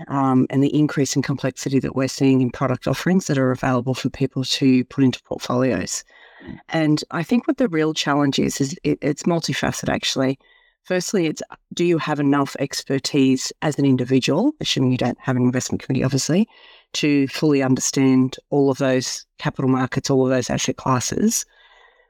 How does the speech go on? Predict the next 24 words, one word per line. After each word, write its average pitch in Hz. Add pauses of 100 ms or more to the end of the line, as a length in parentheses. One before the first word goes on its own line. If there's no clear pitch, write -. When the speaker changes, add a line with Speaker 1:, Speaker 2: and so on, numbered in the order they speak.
(280)
Speaker 1:
The 156
other 214
element 147
is, 139
do 156
you 165
have 143
enough 139
expertise -
to -
understand 139
the 143
interaction 131 (160)
of 131
those 131
asset - (220)
segments? - (500)
So 147
a 151
lot 185
of 220
people 156
will 143
look 147